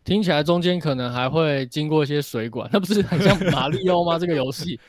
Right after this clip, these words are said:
Speaker 1: 就是要去打魔王，然后最后拯救公主的游戏嘛，
Speaker 2: 诶，
Speaker 1: 是不是？一
Speaker 2: 它其实整个操作的玩法，诶，真的跟马里奥差不多。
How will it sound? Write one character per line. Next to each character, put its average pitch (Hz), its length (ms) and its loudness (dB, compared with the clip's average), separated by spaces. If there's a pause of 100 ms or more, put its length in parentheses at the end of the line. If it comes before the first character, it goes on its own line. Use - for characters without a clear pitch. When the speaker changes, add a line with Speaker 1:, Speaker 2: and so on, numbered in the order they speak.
(440)
Speaker 1:
就 - 100 -8
是 208 140 0
要 226 140 2
去 202 440 -2 (160)
打 139 200 -2
魔 156 220 2
王， 156 140 2
然 147 80 -4
后 156 60 -2
最 175 80 0
后 180 60 2
拯 147 120 -6
救 151 140 -4
公 156 220 -4
主 139 180 -8
的 113 60 -10
游 110 100 -14
戏 123 220 -16
嘛， 113 100 -20 (440)
Speaker 2:
诶， 165 100 -2
Speaker 1:
是 - 40 -4
不 120 60 -12
是？ 120 140 -14
一 135 180 -8
Speaker 2:
它 233 260 -4 (280)
其 - 180 -4
实 233 160 -4
整 190 160 -2
个 117 120 -4
操 170 300 -2
作 190 200 2
的 139 80 -2
玩 107 240 -6
法， 101 220 -8
诶， 151 80 -2
真 202 180 0
的 208 80 4
跟 175 180 0
马 120 200 -4
里 113 140 -4
奥 120 120 0
差 139 240 -2
不 139 100 -6
多。 107 300 -4